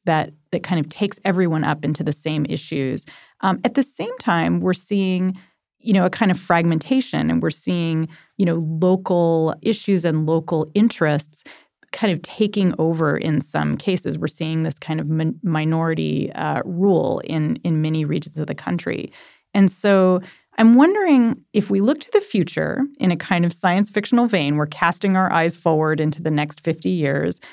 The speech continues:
If you could think a little bit or talk a little bit about how you imagine some of the stuff that you were just talking about coming to pass, like, if we were to head toward a system with multiple parties,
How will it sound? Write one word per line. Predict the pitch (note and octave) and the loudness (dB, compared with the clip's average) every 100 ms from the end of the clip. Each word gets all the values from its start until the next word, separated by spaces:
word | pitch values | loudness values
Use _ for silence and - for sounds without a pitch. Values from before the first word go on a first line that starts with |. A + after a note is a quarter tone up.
| - _ - | -20 _ -2
If | G#3+ | 2
you | B3+ | 2
could | B3+ C#4+ | 4 0
think | D4+ E4+ | 2 0
a | F#4+ | 2
little | D4+ B3+ G3+ | 4 4 4
bit | G3 | 4
or | F3 | 2
talk | D#3+ G3+ G3+ | 2 0 2
a | |
little | G#3+ F#3+ | 0 2
bit | F3+ | 2
about | E3+ D#3 D#3+ - _ _ _ | 2 0 -2 -6 _ _ _
how | - - | -6 0
you | C#4+ D#4+ | 2 6
imagine | C#4 A#3 G3 | 4 4 0
some | - G#3 | 2 4
of | G3+ | 4
the | |
stuff | F#3 F3+ - | 2 -2 -4
that | - | -2
you | F3+ | 0
were | F3 | 0
just | F3 - | -4 -2
talking | D#3 E3 E3+ | -2 0 0
about | F3 - | 0 -2
coming | - E3+ E3+ | -4 -2 -2
to | E3+ D3 | -2 -6
pass, | - D#3 C#3+ - | -2 -2 0 -2
like, | D#3+ D3 | -6 -2
if | G3+ A3+ C4 | -2 0 0
we | A#3 | 0
were | F3 | 0
to | F3+ F3+ D#3+ D#3+ D#3 - _ _ | -2 -2 -2 -2 -4 -10 _ _
head | - G3 F#3+ F3 | -6 -2 0 -2
toward | - E3+ D#3+ D3+ D3+ D#3 | -8 -4 -2 -2 -2 -4
a | |
system | D3 E3 - D#3+ D#3 D3+ | -6 -8 -6 -2 0 2
with | D3+ D3+ - | 0 -2 -2
multiple | F3+ E3 D#3+ E3 - D3+ | 0 0 -2 -4 -4 -6
parties, | - G#3 G3 F#3+ F#3 F3 | 0 2 2 2 0 -2